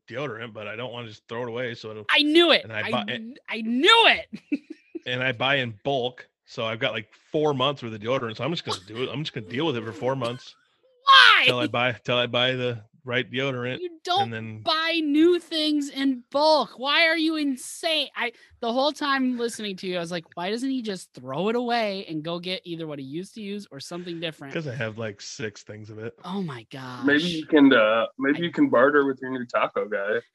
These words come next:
Speaker 2: <laughs> I got the
Speaker 1: Trade
Speaker 2: best
Speaker 1: deodorant for
Speaker 2: deodorant in the
Speaker 1: tacos?
Speaker 2: state. <laughs>
Speaker 1: Uh, I mean, the smell of it is great, but the liquid stuff doesn't last as long as the other stuff. So then you gotta reapply.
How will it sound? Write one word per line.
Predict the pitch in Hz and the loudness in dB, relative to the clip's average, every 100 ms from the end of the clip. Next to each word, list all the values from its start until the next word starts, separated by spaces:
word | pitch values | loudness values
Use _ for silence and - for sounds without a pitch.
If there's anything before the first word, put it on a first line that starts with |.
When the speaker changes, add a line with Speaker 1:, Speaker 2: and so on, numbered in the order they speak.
| _ | _
Speaker 2:
<laughs> | - - 302 349 - 339 - - 349 - _ _ _ _ - - - 165 | 6 8 10 10 10 10 10 6 4 4 _ _ _ _ -20 -20 -12 -8
I | 180 | -4
got | 185 | -2
the | 175 160 | -2 2
Speaker 1:
Trade | |
Speaker 2:
best | 185 190 | 4 4
Speaker 1:
deodorant | 120 190 185 | 4 4 4
for | 185 | 4
Speaker 2:
deodorant | 180 127 | 4 4
in | 160 | 4
the | 156 | 2
Speaker 1:
tacos? | 165 | 0
Speaker 2:
state. | - - - - 311 254 208 _ - _ _ _ _ _ - | -6 -14 -10 -4 -2 -4 -6 _ -20 _ _ _ _ _ -20
<laughs> | - _ - _ 214 _ | -20 _ -20 _ -20 _
Speaker 1:
Uh, | - 92 87 _ - | -20 -20 -20 _ -10
I | 123 | -4
mean, | 165 | -2
the | 139 | -2
smell | - 113 147 226 | -4 -4 -2 -2
of | 117 | -4
it | 101 | -12
is | - | -18
great, | 113 113 139 - | -12 -8 -8 -10
but | 107 110 | -16 -12
the | 113 | -10
liquid | 139 208 233 | -8 -8 -8
stuff | - 196 165 | -8 -10 -8
doesn't | 180 202 131 | -10 -10 -10
last | 135 151 147 | -8 -8 -10
as | 127 | -10
long | 120 120 | -8 -8
as | 107 | -8
the | |
other | 107 104 | -10 -10
stuff. | 113 107 | -12 -10
So | 120 | -8
then | 175 | -6
you | 190 | -2
gotta | 180 | -2
reapply. | 139 147 147 - 113 113 113 113 | -4 -6 -8 -10 -10 -8 -8 -8